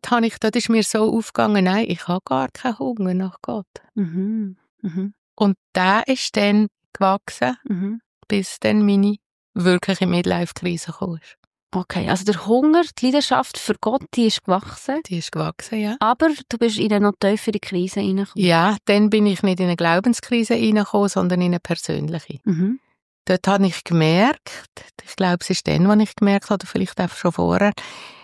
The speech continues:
Speaker 1: dass ich ein richtiger Pharisäer bin, dass sie eben die, die in der Bibel genau gewusst haben, was man macht, die hundert Gesetze eingehalten haben. Und wo Jesus ja, äh,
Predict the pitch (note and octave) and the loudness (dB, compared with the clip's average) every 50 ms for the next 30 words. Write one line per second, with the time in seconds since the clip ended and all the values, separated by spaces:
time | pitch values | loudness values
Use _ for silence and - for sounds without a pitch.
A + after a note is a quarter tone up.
0 | - _ _ _ _ _ _ - F#3 F3 - G3+ - - F3 F3 F#3 G3 - - | -20 _ _ _ _ _ _ -2 -2 0 0 -2 0 0 0 2 0 0 0 -2
1 | - - F3 - - F3+ E3 D#3+ D#3 - E3+ E3 F3 G#3 A#3 - _ - C#4 D4+ | -4 -4 -2 0 0 0 2 0 0 0 0 2 2 2 0 0 _ 0 2 2
2 | D4+ - A3 F#3+ - - - D#3+ D#3+ E3 - A3 - - F3 F3+ F#3+ G#3 A3 G#3 | 2 0 -2 -2 -2 -4 -2 -2 -2 0 -2 -2 -2 0 0 2 2 2 2 0
3 | - - - - F#3 F#3 F3 - F3 - - E3+ F3 F3+ F#3+ G3 F#3+ F#3+ F#3 - | -4 -10 -8 -4 -2 -2 0 -2 -2 -2 0 -2 -2 0 0 0 -2 -2 -4 -8
4 | _ _ _ _ _ _ _ _ _ _ _ _ - F3 E3 E3 E3+ F#3 F3+ - | _ _ _ _ _ _ _ _ _ _ _ _ -4 0 2 2 2 2 2 2
5 | F3 G3 G3 - - G#3 F#3 F3 - - F3+ E3+ E3+ F#3+ A#3 - - - - F#3 | 0 0 0 -2 -2 -2 -2 -2 0 0 2 4 4 4 2 0 -2 -2 -2 0
6 | E3 G3 G#3 G3 F#3 - F3 - - E3+ F#3 G3+ - - B3 A#3+ - - A#3+ A3+ | 2 2 2 2 2 0 -2 -2 -2 -2 -2 -2 -2 -2 -2 -2 0 0 0 0
7 | A3+ A3 - A#3+ G3+ A#3+ A3+ A#3 C#4+ D#4+ - _ _ _ _ _ - - - _ | 0 0 0 0 2 2 2 2 0 -2 -6 _ _ _ _ _ -20 -20 -20 _
8 | _ _ _ _ _ _ _ _ _ _ _ - F#3+ G3 G3+ G3 F#3+ F#3+ - F3 | _ _ _ _ _ _ _ _ _ _ _ -4 0 2 4 4 4 2 2 0
9 | F3 F3+ F3+ F3+ F3+ F3+ F#3 F3+ E3 E3 F3+ G3 - - G3+ F3 - - - F3 | 2 2 4 4 4 4 4 4 4 4 2 2 2 0 0 -2 -2 -2 0 0
10 | E3+ E3 E3 E3 E3 E3 E3 E3 E3 D#3+ | 2 2 2 0 0 0 0 0 0 -2